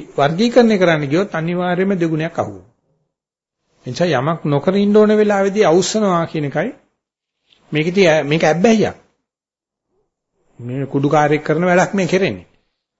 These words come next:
නමුත් මේ, මේ වටිනා වචන නිසා හිතන්න මේක වටිනා ඇබ්බැහියක් කියලා. ඇබ්බැහිය ඇබ්බැහියම. ඔය තමයි සංස්කරණය කරනවා කියලා කියන්නේ. කොයි දේ දුන්නත්, සිංහලට බුලත් කොලයක් දුන්නාම මේකේ කොන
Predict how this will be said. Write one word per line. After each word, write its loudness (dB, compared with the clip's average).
නමුත් -4
මේ, -2
මේ -6
වටිනා 0
වචන 2
නිසා 4
හිතන්න 0
මේක -2
වටිනා -2
ඇබ්බැහියක් -6
කියලා. -20
ඇබ්බැහිය -4
ඇබ්බැහියම. -6
ඔය -4
තමයි 0
සංස්කරණය 0
කරනවා -4
කියලා 0
කියන්නේ. -2
කොයි 2
දේ 6
දුන්නත්, 2
සිංහලට -2
බුලත් 2
කොලයක් 2
දුන්නාම 2
මේකේ 2
කොන 0